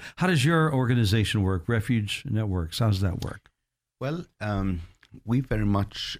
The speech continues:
Speaker 2: um, start from relief because, as, as I mentioned, uh, a moment ago, that people need to, to have their next meal. They need to have a place to stay. Um, they need sometimes when it comes to medical,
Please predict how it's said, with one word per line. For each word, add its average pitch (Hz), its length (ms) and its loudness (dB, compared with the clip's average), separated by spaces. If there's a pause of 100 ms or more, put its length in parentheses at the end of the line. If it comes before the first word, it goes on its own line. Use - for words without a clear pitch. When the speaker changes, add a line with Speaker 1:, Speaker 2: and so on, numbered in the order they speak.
Speaker 2:
um, 87 520 0 (180)
start 107 420 -2
from 90 300 0
relief 85 640 -2
because, 87 520 -6 (200)
as, 87 160 -6
as 80 420 -6 (120)
I 82 180 -2
mentioned, 85 500 -2
uh, 85 360 -6 (680)
a - 40 -4
moment 98 340 0
ago, 107 500 0 (280)
that 110 180 -6
people 147 240 -2
need 110 260 -2
to, 98 480 -4
to - 100 -8
have 92 280 -2
their 82 180 -2
next 90 420 -8
meal. 90 320 -4 (400)
They 95 220 -2
need 98 260 0
to - 120 -8
have 92 200 -6
a - 180 -20
place 90 300 -4
to 78 100 -16
stay. 76 420 -12 (600)
Um, 85 420 -2
they 90 200 0
need 90 160 -2
sometimes 90 420 -4
when 85 120 -4
it 78 80 -12
comes 98 240 -4
to - 100 -8
medical, 92 600 -4